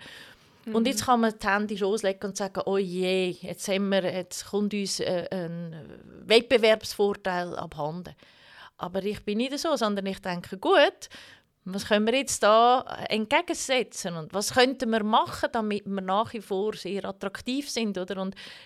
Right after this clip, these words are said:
Speaker 1: das Thema, das dann immer kommt von der Wirtschaft, das sind Fachkräfte. Wir brauchen Fachkräfte.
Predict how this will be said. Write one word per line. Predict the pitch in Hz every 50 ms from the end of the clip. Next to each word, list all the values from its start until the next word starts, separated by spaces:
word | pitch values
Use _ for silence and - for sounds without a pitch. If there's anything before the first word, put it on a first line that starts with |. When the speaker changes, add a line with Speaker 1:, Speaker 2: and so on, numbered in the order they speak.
| -
Speaker 1:
das | - - -
Thema, | - 220 226 233 233 233
das | 214 214 214
dann | 208 196 196
immer | 214 226 220 226
kommt | 220 - 208 214 208 -
von | - 214
der | 190 185
Wirtschaft, | 202 208 202 - 180 175 - -
das | 165 -
sind | - 185 175 -
Fachkräfte. | 247 269 - - - - - 131 208 - - - - 190
Wir | 190 180
brauchen | 214 226 269 240 - 214
Fachkräfte. | - - - 196 208 202 - - - - 175 160 - - -